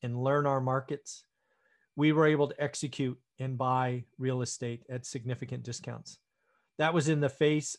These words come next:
of a horrific Great Recession, a real estate depression, and frankly, banks would not lend to us.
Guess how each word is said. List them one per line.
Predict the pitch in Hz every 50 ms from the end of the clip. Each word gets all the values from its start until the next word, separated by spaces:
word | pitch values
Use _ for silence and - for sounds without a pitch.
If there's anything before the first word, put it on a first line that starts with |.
| -
of | - 135 131 131 127 123 120 - _ _ _ _ _ _ _ _ _ _ _ _ _ -
a | 131
horrific | 117 120 135 131 147 156 156 - 175 - - _
Great | 127 151 151 160 -
Recession, | 135 127 - - 156 147 - - 165 156 151 _ _ _ _ _ _ -
a | 127
real | 110 110 131 156 151
estate | 147 143 - 156 139 143 - _ _ _ -
depression, | 127 120 _ - - 139 139 - - 151 147 147 147 _ _ _ _ _ _ _ _ _ _ _
and | - 160 151 -
frankly, | - 196 226 214 - 220 190 180 165 170 _ _ _ _ _ _ _ _ _ 123
banks | 151 156 170 175 - - 156
would | 156 170 147
not | 143 147 156 -
lend | 135 143 160 143
to | 113 -
us. | - - - -